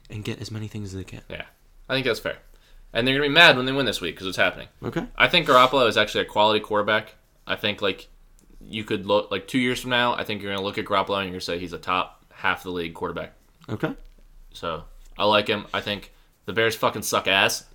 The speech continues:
Speaker 2: Any Eagles fan that watched that last week, like,
Speaker 1: Okay.
Speaker 2: if they're forced to pass whatsoever,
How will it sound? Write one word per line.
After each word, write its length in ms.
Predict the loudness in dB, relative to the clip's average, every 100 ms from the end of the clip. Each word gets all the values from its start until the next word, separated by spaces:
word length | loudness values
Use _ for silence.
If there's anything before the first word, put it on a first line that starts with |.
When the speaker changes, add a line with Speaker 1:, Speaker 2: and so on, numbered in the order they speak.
| -8
Speaker 2:
Any 300 | -4 -4 -4
Eagles 280 | -4 -4 -4
fan 200 | -4 -4
that 100 | -2
watched 240 | -2 -2
that 180 | -2 0
last 220 | -2 -2
week, 260 | -6 -8 -12 _ _ _ _
like, 220 | -8 -8 -10 _ _ _ -16
Speaker 1:
Okay. 160 | -2 0
Speaker 2:
if 80 |
they're 180 | 4 4
forced 280 | 4 0 0
to 60 | 2
pass 360 | 6 6 4 -4
whatsoever, 640 | -2 0 0 0 0 -4